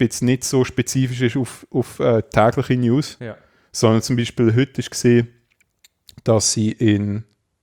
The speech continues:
Speaker 1: jetzt habe ich schon vergessen, wo, irgendwo im Zürcher Umland bauen sie jetzt die grösste Batterie in der Schweiz.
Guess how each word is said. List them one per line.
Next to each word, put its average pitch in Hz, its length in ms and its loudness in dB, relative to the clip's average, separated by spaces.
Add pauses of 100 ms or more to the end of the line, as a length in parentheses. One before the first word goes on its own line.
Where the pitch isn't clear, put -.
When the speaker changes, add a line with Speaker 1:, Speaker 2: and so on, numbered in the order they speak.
(320)
Speaker 1:
jetzt - 120 -20
habe 110 120 -2
ich 104 40 -2
schon 110 80 2
vergessen, 107 500 -4
wo, 113 260 0 (720)
irgendwo 139 380 2
im 127 100 -2
Zürcher 127 360 0
Umland 120 520 0 (320)
bauen 110 260 4
sie 107 200 -2
jetzt - 340 0
die 113 80 -6
grösste 113 440 -2
Batterie 117 440 0
in 117 60 -4
der 117 80 -8
Schweiz. - 360 -6